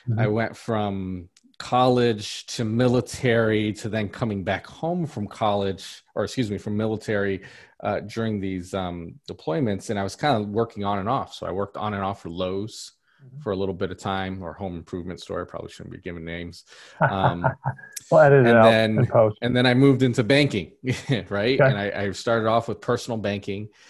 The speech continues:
Speaker 2: and then business banking, and then private
Speaker 1: Mm-hmm.
Speaker 2: banking.
Speaker 1: Mm-hmm.
Speaker 2: Um, so those with a little bit more liquid assets, and, um,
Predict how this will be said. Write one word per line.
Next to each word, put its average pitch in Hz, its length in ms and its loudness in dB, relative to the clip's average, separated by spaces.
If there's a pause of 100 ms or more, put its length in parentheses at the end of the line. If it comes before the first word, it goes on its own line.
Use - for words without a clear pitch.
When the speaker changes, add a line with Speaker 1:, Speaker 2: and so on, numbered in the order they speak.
(200)
Speaker 2:
and 98 100 -6
then 101 160 -2
business 110 380 0
banking, 95 400 -6
and 90 80 -6
then 87 100 -8
private 120 320 0
Speaker 1:
Mm-hmm. 139 80 -6
Speaker 2:
banking. - 340 -16 (320)
Speaker 1:
Mm-hmm. 120 420 -10
Speaker 2:
Um, 85 480 -6 (100)
so 95 280 -10
those 104 320 -2
with 98 180 -6
a 98 40 -6
little 98 180 -2
bit 92 160 -6
more 90 360 -6
liquid 95 340 -6
assets, 98 540 -4
and, 87 200 -8 (600)
um, 101 340 -2